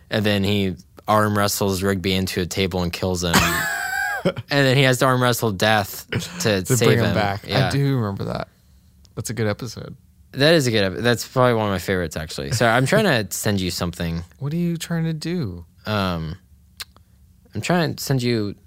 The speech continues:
Speaker 1: uh, your, the thing that, well, I guess I'm sending it to Cappy, sorry. Try to send <laughs> Cappy something.
Speaker 2: I, is it Cappy's time?
Speaker 1: Uh, after our number three.
Speaker 2: Okay.
Speaker 1: Um, okay, so number three.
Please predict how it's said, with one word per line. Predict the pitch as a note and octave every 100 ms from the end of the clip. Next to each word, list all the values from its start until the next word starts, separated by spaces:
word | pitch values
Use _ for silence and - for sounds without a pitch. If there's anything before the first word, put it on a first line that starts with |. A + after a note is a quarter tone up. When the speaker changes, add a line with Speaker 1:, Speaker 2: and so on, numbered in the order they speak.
| -
Speaker 1:
uh, | - - -
your, | D#2+ A2 G2+
the | G2 -
thing | - A2+ G#2
that, | E2+ - - _ _ - B2
well, |
I | A#2
guess | A#2+ B2+
I'm | B2+
sending | A2 C#3 B2
it | G2+
to |
Cappy, | - G#2+ E2 - D#2
sorry. | F#2 E2+ E2+ - - - _ _ _ -
Try | C3
to | B2
send | D3+ A2
<laughs> |
Cappy | - F#2+ -
something. | F2 E2 D#2+ F#2 F2+ -
Speaker 2:
I, | B2 A#2+ B2+ - -
is | B2
it | C3+ - -
Cappy's | C#3 C3 C3+ -
time? | C3+ C3 C#3 - _ -
Speaker 1:
Uh, | G#2+ G#2 G2+ G2 -
after | G#2+ G2+ - G2
our | F#2 F2+
number | F2+ E2+
three. | D#2+ F2 D#2 D#2+ - _ _ -
Speaker 2:
Okay. | A2+ G2 F#2+ - _ _ _ _ _ _ _ _ _ _ _ _ _ _ _ C#3 - A#2+ _ _ _ _ _ _ _ _ _ -
Speaker 1:
Um, | G2 F2 D2+ C2+ F2+ - - - _ _ - - - _ _ _ _
okay, | C3 B2+ G2+ D#2+
so | - C3+ C3
number | C#3 D3+
three. | C#3 - G2+ E2